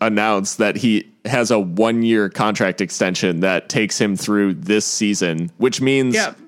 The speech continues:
Speaker 1: for the past few months where we've been talking about the return of Bielsa to the, or, you know, Bielsa coming to the Premier League with Leeds, he wasn't actually <laughs> under contract for this season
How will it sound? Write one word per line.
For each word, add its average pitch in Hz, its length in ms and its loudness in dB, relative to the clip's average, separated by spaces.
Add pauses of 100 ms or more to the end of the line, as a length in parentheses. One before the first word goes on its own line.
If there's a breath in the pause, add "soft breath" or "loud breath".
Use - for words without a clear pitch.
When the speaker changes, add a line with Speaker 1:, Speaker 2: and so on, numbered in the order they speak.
(140)
Speaker 1:
for 170 360 0
the 190 100 0
past 147 680 -2
few 139 300 0
months 120 400 0
where 110 160 2
we've 107 180 0
been 107 140 0
talking 107 400 0
about 101 420 0
the 104 120 0
return 104 440 0
of 98 180 0 (480 loud breath)
Bielsa 104 580 2
to 110 80 2
the, 104 220 0
or, 110 100 2
you 107 180 2
know, 95 180 2 (140)
Bielsa 113 440 2
coming 110 340 0
to 107 100 0
the 95 100 0
Premier 98 360 0
League 92 320 0
with 95 240 -2
Leeds, 92 540 -2 (1120 soft breath)
he 127 520 2 (340)
wasn't 160 420 0
actually 151 520 0
<laughs> - 20 -6
under 147 300 2
contract 147 800 0
for 151 220 0
this 143 240 2
season 123 640 0